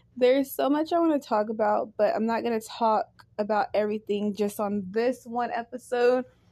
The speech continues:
Um, but as the episodes continue, then I will continue to talk about different things. <laughs> So where do I start?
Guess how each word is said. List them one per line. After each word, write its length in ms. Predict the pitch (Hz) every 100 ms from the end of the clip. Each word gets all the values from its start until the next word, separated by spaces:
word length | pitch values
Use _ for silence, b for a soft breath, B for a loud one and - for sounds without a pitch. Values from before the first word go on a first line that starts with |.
| _ _ _ _ _ _ -
Um, 540 | 202 202 208 208 214 - _
but 380 | - 233 226 - -
as 320 | 240 233 214
the 140 | 220 220
episodes 920 | 220 220 - 220 214 208 214 208 -
continue, 960 | - 208 - - 269 262 254 254 247 220
then 360 | 208 208 202
I 160 | 214 202
will 160 | 202
continue 440 | 202 214 214 214 214
to 60 | 220
talk 480 | - 208 277 - B B B B B B _ -
about 400 | 214 220 - 220
different 380 | 254 320 277
things. 420 | 269 440 180 262 359
<laughs> 500 | 370 349 339 381 392 339 B B B _
So 720 | - 311 294 294 285 294 294 _ _ _ _ _ _ _ _ _ _
where 140 | 240 240
do 100 | 254
I 160 | 226
start? 360 | 247 - 143